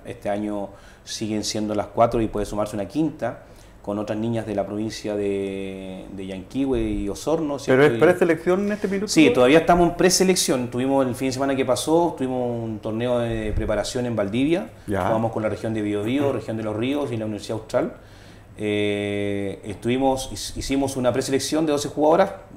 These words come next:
Speaker 1: que era prácticamente una posible selección. Queríamos verla en juego y obviamente eso nos dijo, "Acá, aquí tenemos que descartar, aquí tenemos que, que empapar esto, tenemos que trabajar en,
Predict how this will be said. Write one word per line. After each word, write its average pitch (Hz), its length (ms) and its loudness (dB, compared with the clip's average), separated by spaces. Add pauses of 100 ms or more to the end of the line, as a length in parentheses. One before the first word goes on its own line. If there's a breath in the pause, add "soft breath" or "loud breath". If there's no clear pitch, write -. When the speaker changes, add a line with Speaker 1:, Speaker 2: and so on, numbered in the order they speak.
(140)
Speaker 1:
que 117 100 -8
era 123 180 -6 (160)
prácticamente 135 800 2
una 123 200 0
posible 127 440 -2
selección. 139 500 -2 (640 loud breath)
Queríamos 117 320 2
verla 117 200 2
en 117 60 0
juego 160 440 4
y 117 80 0
obviamente 113 400 -2
eso 117 160 -6
nos 104 140 -2
dijo, 110 540 -2
"Acá, 110 460 0
aquí 104 220 -6
tenemos 110 260 -4
que 110 100 -8
descartar, 139 480 4
aquí 120 180 0
tenemos 113 280 -6
que, 110 400 -8
que 107 80 -6
empapar 104 400 -2
esto, 135 340 -2
tenemos 113 240 -6
que - 80 -8
trabajar 110 360 -2
en, 113 120 -4